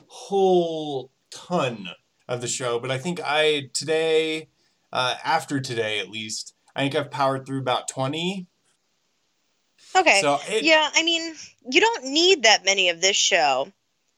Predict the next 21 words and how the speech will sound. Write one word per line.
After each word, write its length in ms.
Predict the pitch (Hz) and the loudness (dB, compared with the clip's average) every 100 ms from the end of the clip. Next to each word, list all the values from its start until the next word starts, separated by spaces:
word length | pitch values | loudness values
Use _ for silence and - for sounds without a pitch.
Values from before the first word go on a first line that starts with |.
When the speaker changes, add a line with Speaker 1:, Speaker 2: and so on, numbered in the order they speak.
| _ _ _ | _ _ _
Speaker 2:
This 220 | 220 285 | 2 4
Speaker 1:
N- 60 | - | 6
Speaker 2:
show, 240 | 226 196 | 6 4
which 240 | 185 196 254 | 2 2 4
is 680 | 233 170 165 165 - - _ _ _ _ _ _ - | 6 4 0 -2 -2 -2 _ _ _ _ _ _ 4
Animaniacs. 1000 | 240 214 208 175 127 87 - - - - _ | 4 4 2 0 -2 -6 -2 -2 -2 -4 _
Speaker 1:
If, 260 | 208 208 - - | -2 -2 -4 -6
if 200 | 196 - | -4 -4
any 280 | 190 233 254 | -4 -4 -2
of 100 | 240 | -4
you 160 | 185 208 | -6 -8
feel 440 | 180 196 190 175 | -10 -4 0 0
gypped 760 | 127 - 127 127 135 - - - - _ _ _ | -2 -6 -4 -4 -6 -8 -8 -8 -20 _ _ _
that 160 | 139 151 | -6 -4
we 120 | 160 | -4
didn't 340 | 165 160 151 | -2 -2 -2
watch 400 | 143 151 156 - | -2 -2 -2 -6
the 80 | 156 | -6
whole 340 | 147 233 269 | 2 4 6
show, 460 | 254 240 208 170 175 | 6 4 4 2 -2
Speaker 2:
Oh. 60 | 175 | -10